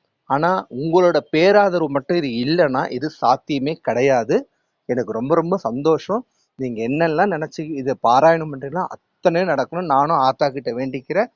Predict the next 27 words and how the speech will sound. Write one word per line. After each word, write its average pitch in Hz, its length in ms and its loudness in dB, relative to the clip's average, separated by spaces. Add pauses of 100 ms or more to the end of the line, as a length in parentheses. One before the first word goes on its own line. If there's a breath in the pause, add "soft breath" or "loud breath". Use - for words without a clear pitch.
(380)
நானும் 151 360 2
ஒரு 175 140 2
வேண்டுதல் 160 440 -2
வச்சிருக்கேன், 160 600 -2 (360)
அது 156 200 2
எனக்கு 143 280 -2
நடந்துருச்சு. 156 680 -2 (120)
அதை 139 240 0
இது 135 160 -4
மூலமா 139 280 -2
சொல்றேன். 135 540 -2 (680)
அப்புறம் 151 340 0
பேசுவோம் 151 260 2
இதை 123 160 -2
பத்தி. 180 400 -6 (1600)
இந்த 180 260 -4 (160)
பாடலோட 156 520 -2 (120)
பலன் 131 420 -8 (380)
தொழிலில் 165 560 -4
மேன்மையடை. 120 560 -16 (220)
தொழில்னா 180 480 -8 (120)
ஒண்ணு 165 380 -14
நம்ம 139 340 -12 (440)
சொந்த 156 340 -6
தொழில் 135 340 -6 (160)
செஞ்சுட்டு 120 240 -12
இருக்கலாம், 113 360 -14